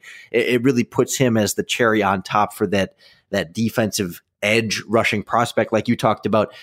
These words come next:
protecting the quarterback, getting after the quarterback, and the quarterback himself is kind of the,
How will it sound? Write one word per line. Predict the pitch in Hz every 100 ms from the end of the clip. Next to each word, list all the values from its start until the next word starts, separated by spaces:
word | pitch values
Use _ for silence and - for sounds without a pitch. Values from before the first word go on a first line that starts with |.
| -
protecting | - 123 160 143
the |
quarterback, | 139 139 120 120 -
getting | 120 117
after | 107 104
the |
quarterback, | - 117 101 98
and | 98
the |
quarterback | 101 107 101 98
himself | 101 - 120 104
is | 104
kind | - 113
of | 104
the, | 101 95